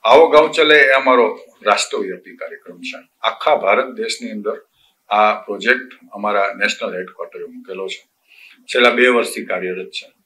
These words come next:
અને એ કાર્યક્રમની અંદર અમે હાલની તકે બે ગામને દત્તક લીધા છે, જેની અંદર અમે regular medical કેમ્પ્સની, અ, સેવા આપી રહ્યા છીએ અને અમે એવા ગામડા પસંદ કર્યા છે કે જ્યાં મેડિકલ સેવા ઉપલબ્ધ નથી.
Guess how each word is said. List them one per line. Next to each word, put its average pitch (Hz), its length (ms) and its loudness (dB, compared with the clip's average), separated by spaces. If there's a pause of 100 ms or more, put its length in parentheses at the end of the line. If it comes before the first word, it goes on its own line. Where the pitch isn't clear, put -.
(320)
અને 113 160 -2
એ 139 260 2
કાર્યક્રમની 139 580 2
અંદર 131 260 -4
અમે 123 200 -2
હાલની 101 460 -4
તકે 127 300 -10
બે 107 280 -2
ગામને 104 320 -8
દત્તક - 400 -20
લીધા - 260 -20
છે, - 200 -20 (580)
જેની 127 280 0
અંદર 147 220 2
અમે 127 160 0
regular 117 680 -2
medical 107 460 -8
કેમ્પ્સની, 101 800 -14 (140)
અ, 87 60 -20 (480)
સેવા 92 240 -4
આપી 107 200 -10
રહ્યા 107 200 0
છીએ - 200 -6 (600)
અને 123 160 0
અમે 127 180 4
એવા 135 200 8
ગામડા 135 320 4
પસંદ 131 400 -2
કર્યા 123 240 2
છે 117 160 -4
કે 113 140 -8
જ્યાં 104 460 0
મેડિકલ 113 380 -8
સેવા 104 400 -8 (160)
ઉપલબ્ધ 92 460 -18
નથી. - 380 -20